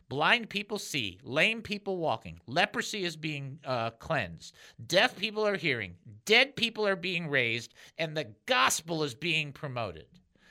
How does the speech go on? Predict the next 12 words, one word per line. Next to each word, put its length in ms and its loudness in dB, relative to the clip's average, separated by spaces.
Then 320 2
Jesus 440 -4
drops 380 2
in 220 -2
verse 220 -2
twenty-one. 460 -8
Well, 140 -14
it 220 -6
wasn't 280 -4
verse 220 -4
twenty-one, 400 -8
but 140 -14